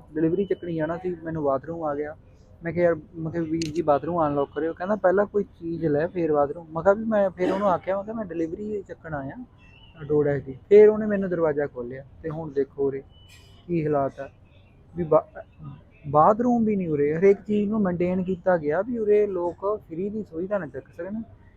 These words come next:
ਕਿਸੇ ਨਾ ਕਿਸੇ ਚੀਜ਼ ਦੀ ਸੇਲ ਹੋਵੇ ਚੀਜ਼ ਦੀ। ਪਾਣੀ ਪੀਣਾ ਤਾਂ ਤੁਹਾਨੂੰ ਬੋਤਲ ਲੈਣੀ ਪੈਣੀ ਹੈ, ਇਹਦੀ ਤਰ੍ਹਾਂ ਥੋੜ੍ਹੀ ਜਗ੍ਹਾ ਜਗ੍ਹਾ ਟੂਟੀਆਂ ਹੋਣਗੀਆਂ।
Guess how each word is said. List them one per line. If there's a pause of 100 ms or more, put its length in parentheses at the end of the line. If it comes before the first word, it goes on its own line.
(160)
ਕਿਸੇ
ਨਾ
ਕਿਸੇ
ਚੀਜ਼
ਦੀ
ਸੇਲ
ਹੋਵੇ
ਚੀਜ਼
ਦੀ। (520)
ਪਾਣੀ
ਪੀਣਾ
ਤਾਂ
ਤੁਹਾਨੂੰ
ਬੋਤਲ
ਲੈਣੀ
ਪੈਣੀ
ਹੈ,
ਇਹਦੀ
ਤਰ੍ਹਾਂ
ਥੋੜ੍ਹੀ
ਜਗ੍ਹਾ
ਜਗ੍ਹਾ
ਟੂਟੀਆਂ
ਹੋਣਗੀਆਂ।